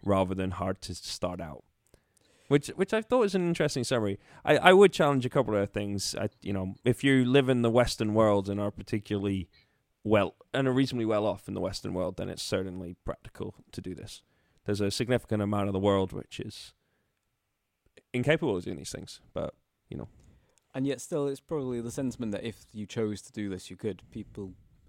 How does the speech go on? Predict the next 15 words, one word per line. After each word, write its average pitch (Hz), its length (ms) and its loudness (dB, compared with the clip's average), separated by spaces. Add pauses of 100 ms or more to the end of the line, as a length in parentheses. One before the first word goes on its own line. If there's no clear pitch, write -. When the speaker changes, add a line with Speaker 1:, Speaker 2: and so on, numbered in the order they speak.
(180)
Speaker 2:
people 107 320 -8
often 95 360 -8 (2500)
Speaker 1:
Yeah. 98 180 -6
Speaker 2:
It's, - 240 -14
it's - 160 -16
about - 220 -14
choices, 92 260 -12
what 98 120 -12
you - 60 -18
choose - 280 -18
to - 80 -20
do 90 180 -10
with 92 140 -20
your - 100 -20
money, 87 140 -20